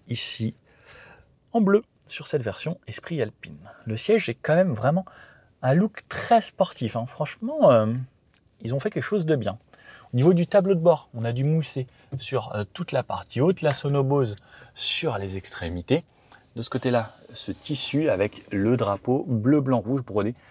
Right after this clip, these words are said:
Alors ça, c'est des petits détails que j'aime beaucoup. Hop,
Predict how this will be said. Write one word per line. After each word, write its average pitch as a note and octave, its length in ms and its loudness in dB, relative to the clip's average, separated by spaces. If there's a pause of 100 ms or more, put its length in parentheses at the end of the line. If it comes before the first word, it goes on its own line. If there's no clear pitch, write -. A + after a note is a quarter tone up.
(140)
Alors - 100 -14
ça, F3 100 -6
c'est - 140 -6
des G2 140 -4
petits - 240 -4
détails C#3+ 320 2
que - 120 -12
j'aime B2+ 220 0
beaucoup. G#2 260 -4 (1120)
Hop, G3+ 220 4